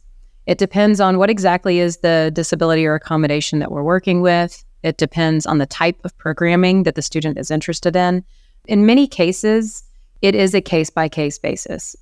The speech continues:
There are certainly some that, you know, as I mentioned, will easily move through the process and it's not, and it's not terribly disruptive. There are others that are, are more complicated, and so it's quite situational. For example, if a student was visiting a host institution for a full semester,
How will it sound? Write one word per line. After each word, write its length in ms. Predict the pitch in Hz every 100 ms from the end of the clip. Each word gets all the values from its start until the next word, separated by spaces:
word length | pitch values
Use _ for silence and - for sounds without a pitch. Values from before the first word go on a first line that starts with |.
| -
There 160 | 175 175
are 60 | 165
certainly 360 | 175 175 160
some 340 | - 151 143 139
that, 220 | 139 - _ - _
you 120 | 160 143
know, 80 |
as 160 | 139 151
I 60 | 147
mentioned, 340 | 143 143 139
will 120 | 139
easily 300 | 160 147 151
move 200 | 143 143
through 100 | -
the 80 | 143
process 500 | - 143 - 143 -
and 100 | 143
it's 120 | 135
not, 200 | 143 143 156
and 160 | 156 -
it's 180 | 160
not 180 | 147 135 -
terribly 320 | - 135 143 139
disruptive. 580 | 147 - 131 147 139 - - - _
There 120 | 175
are 60 | 170
others 320 | 170 180 170
that 140 | 175 160
are, 260 | 151 151 -
are 80 | 156
more 180 | 156
complicated, 680 | - 165 190 170 151 143 143
and 160 | 151 156
so 280 | - 156 151 -
it's 160 | 151
quite 320 | - - 170
situational. 720 | - 156 - 147 139 143 135 - - - - _ _ -
For 160 | 208
example, 560 | 185 180 170 160 151 - _
if 100 | 170
a 80 | 202
student 360 | - 202 196 175
was 160 | 175
visiting 440 | 165 165 170 165 165
a 60 |
host 260 | 151 170 -
institution 680 | 160 - - 151 160 - 156
for 180 | 160
a 40 | 151
full 420 | - 156 151 143
semester, 880 | - 165 160 254 - - 143 190